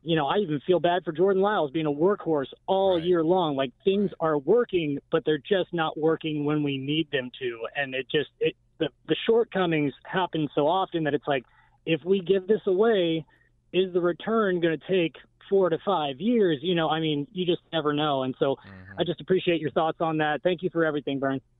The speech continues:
Speaker 2: Yeah, my pleasure. Thanks for calling. Uh, I, I, I don't see him moving Bobby or Mike Hall. You got two twenty-three-year-olds that play the left side of the infield. I'm not interested in moving either one of them. In fact,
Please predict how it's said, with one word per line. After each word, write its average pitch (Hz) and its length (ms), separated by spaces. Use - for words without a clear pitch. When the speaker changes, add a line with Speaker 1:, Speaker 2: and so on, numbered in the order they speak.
Speaker 2:
Yeah, 208 160
my 143 180
pleasure. 170 400
Thanks 160 240
for 165 100
calling. 160 480
Uh, - 60
I, 107 340
I, 170 280
I 226 40
don't 254 160
see 214 160
him 190 100
moving 170 360
Bobby 170 400
or 160 160
Mike 139 320
Hall. 117 260
You 127 80
got 175 240
two 180 180
twenty-three-year-olds 175 1000
that 156 160
play 170 220
the 160 80
left 165 260
side 165 240
of 135 60
the 147 120
infield. 165 460
I'm 160 140
not 165 240
interested 160 520
in 151 140
moving 143 300
either 127 260
one 131 220
of 107 100
them. 98 240
In 165 100
fact, - 540